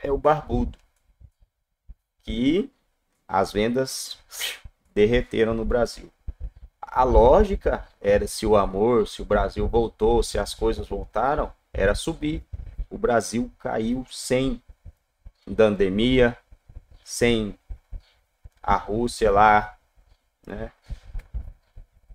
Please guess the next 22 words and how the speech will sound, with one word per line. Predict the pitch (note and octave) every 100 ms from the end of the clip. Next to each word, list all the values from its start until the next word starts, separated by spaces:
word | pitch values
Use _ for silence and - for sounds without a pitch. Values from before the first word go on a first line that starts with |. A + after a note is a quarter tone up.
| - _ _ _ _ _ _ _ _ _ _ _ -
Não | C3 C#3+ -
dá, | G2 F#2+ C3
gente. | A#2+ - _ - -
Não | G#2+ A2 C#3+
dá, | B2 F#2+ G#2 B2 D3 D3 _
não | G2+ A2+ -
dá | G2+ G#2+
pra, | - A2 G2+ - _
pra | G2+
engolir | G2+ G2 F#2+ F2 F#2+
um | F#2+
negócio | E2+ F2 E2+ -
desse. | - -
Racional | A2 A#2+ D#3 D#3 D3 D#3
é | B3 F3
ela, | F3+ G3+ G#2+
ela | A2 D#3+ A4
que | F4+
é |
racional. | A#3+ D3 - A2+ F2+ - - - _ _
O | -
mercado | G#2+ G#2 - F#2 G2 - B3 E4+ B3